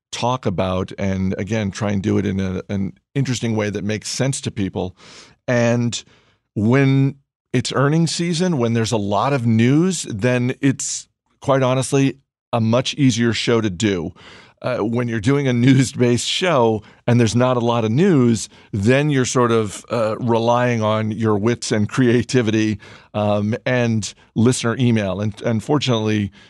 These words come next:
we've built up a, a good-sized audience so that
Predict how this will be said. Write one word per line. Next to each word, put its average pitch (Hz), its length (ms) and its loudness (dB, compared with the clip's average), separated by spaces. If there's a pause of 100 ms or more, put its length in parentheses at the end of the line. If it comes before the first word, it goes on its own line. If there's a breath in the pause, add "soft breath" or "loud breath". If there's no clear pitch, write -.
(100)
we've 110 240 0
built 117 240 0
up 110 180 0
a, 98 380 0
a 110 140 -2
good-sized 104 760 -2
audience 107 460 -2
so 101 240 0
that 98 500 -2